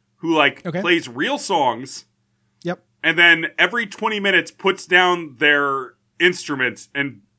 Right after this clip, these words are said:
Speaker 1: gets a suggestion. And it's the s-,
Speaker 2: Gets a
Speaker 1: it's, it's the worst thing I've ever heard. I'm running it through my entire memory of my entire life, and it's the worst fucking thing I've ever heard.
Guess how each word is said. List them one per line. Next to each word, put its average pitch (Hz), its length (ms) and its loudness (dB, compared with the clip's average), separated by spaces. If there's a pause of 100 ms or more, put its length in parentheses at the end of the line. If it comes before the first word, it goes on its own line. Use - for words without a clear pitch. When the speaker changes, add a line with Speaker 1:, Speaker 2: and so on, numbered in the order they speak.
(100)
Speaker 1:
gets 160 240 2
a 143 40 -8
suggestion. 113 680 -10
And 147 100 0
it's 156 200 0
the 160 80 -12
s-, 156 140 -10
Speaker 2:
Gets 185 120 -4
a 190 60 -4
Speaker 1:
it's, - 180 -10 (460)
it's 196 160 2
the 196 100 0
worst 220 300 -2
thing 202 120 0
I've 156 120 2
ever 139 220 0
heard. 151 340 2 (360)
I'm 160 160 0
running 233 200 4
it 190 120 2
through 196 180 -6
my 175 120 6
entire 180 340 4
memory 180 280 0
of 151 60 -4
my 151 100 2
entire 151 320 0
life, 147 320 -2 (240)
and 160 120 4
it's 185 140 4
the 170 140 -2
worst 226 280 2
fucking 175 300 0
thing 190 160 -4
I've 151 120 -2
ever 117 200 -4
heard. 127 380 -8